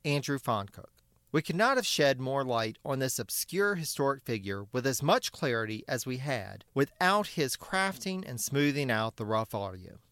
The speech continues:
If you'd like to utilize his audio editing skills for your podcast or next audio project,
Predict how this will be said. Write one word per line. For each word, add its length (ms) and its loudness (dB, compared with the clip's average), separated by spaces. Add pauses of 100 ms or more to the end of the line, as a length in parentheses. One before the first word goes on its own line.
(100)
If 160 -2
you'd 220 2
like 220 6
to 160 -8
utilize 520 4
his 320 0
audio 360 2
editing 400 2
skills 360 -2
for 160 -6
your 280 4
podcast 760 0
or 80 -2
next 320 0
audio 320 0
project, 560 -6